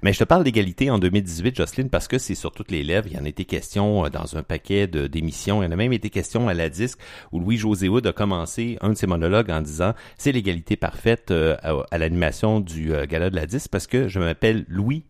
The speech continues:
et José. » Donc, c'est égal. Euh, et donc, c'est cinquante cinquante. Parce que, euh, on est en deux mille dix-huit et les femmes poursuivent encore ce combat-là. Je trouve ça un peu, euh, curieux et un peu dommage à la fois.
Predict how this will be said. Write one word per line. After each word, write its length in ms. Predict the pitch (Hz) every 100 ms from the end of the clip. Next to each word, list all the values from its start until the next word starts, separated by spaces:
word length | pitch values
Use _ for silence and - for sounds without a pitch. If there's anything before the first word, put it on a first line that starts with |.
| -
et 80 | 92
José. » 440 | 95 87 80 82 -
Donc, 220 | 98 104
c'est 100 | -
égal. 380 | 80 76 80 120 - - - -
Euh, 240 | 80 78 76
et 120 | 82
donc, 240 | 80 95 90
c'est 180 | 87 82
cinquante 360 | - 78 98 95
cinquante. 440 | 82 - 73 80
Parce 160 | - -
que, 200 | 202 196 - - - -
euh, 240 | 76 71 -
on 160 | 98
est 140 | 95 107
en 80 | 92
deux 120 | 95
mille 120 | 98
dix-huit 460 | 85 82 92 135 -
et 320 | - 113 123 101
les 160 | 82
femmes 420 | - 98 113 110 -
poursuivent 440 | 101 - - - 92
encore 380 | 78 - 127
ce 120 | - 87
combat-là. 480 | 95 90 76 90
Je 80 | 127
trouve 140 | 98 82
ça 120 | 104
un 120 | 101
peu, 340 | - 135 135
euh, 60 | 101
curieux 440 | - 101 87 90
et 40 | 123
un 100 | 76
peu 180 | - 120
dommage 400 | 80 87 117 110
à 140 | 80
la 120 | 71
fois. 280 | - -